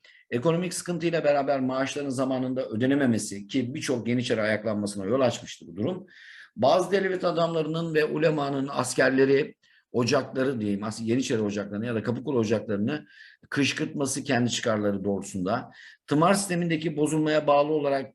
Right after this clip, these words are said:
Anadolu ve Rumeli eyaletlerinden yeterince asker toplanamaması oradaki bozulmanın nedenleri.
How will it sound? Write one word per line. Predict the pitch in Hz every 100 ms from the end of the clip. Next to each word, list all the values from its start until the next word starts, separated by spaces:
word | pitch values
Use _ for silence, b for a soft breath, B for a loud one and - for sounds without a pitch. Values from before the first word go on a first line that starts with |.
| _
Anadolu | - 123 160 175 160
ve | 135
Rumeli | 135 156 147
eyaletlerinden | 131 127 123 127 131 123 131
yeterince | 113 110 113 139 139 120
asker | 123 - 104 -
toplanamaması | 123 120 120 139 143 110 90 82 151 190 - B B B -
oradaki | 151 156 135 139
bozulmanın | 135 131 123 113 156 202 - B B
nedenleri. | 104 135 135 131 123 104 82